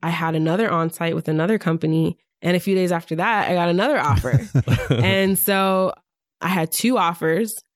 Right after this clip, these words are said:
Speaker 1: And, you know, what's actually funny is that I, this is also about,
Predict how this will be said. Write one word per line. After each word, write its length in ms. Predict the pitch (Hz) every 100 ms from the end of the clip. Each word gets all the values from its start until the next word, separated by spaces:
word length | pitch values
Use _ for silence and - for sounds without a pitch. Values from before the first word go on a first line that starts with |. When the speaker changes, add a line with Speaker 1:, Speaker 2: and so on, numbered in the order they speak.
| _ _ -
Speaker 1:
And, 360 | 190 180 175 170
you 60 |
know, 160 | 214 202
what's 280 | 185 196 202
actually 320 | 190 220 202
funny 340 | - 190 190
is 120 | 170 165
that 240 | 156 - _ _ -
I, 200 | 170 170
this 240 | 139 175 202
is 120 | 180 -
also 460 | 160 165 165 156 160
about, 300 | 156 147 143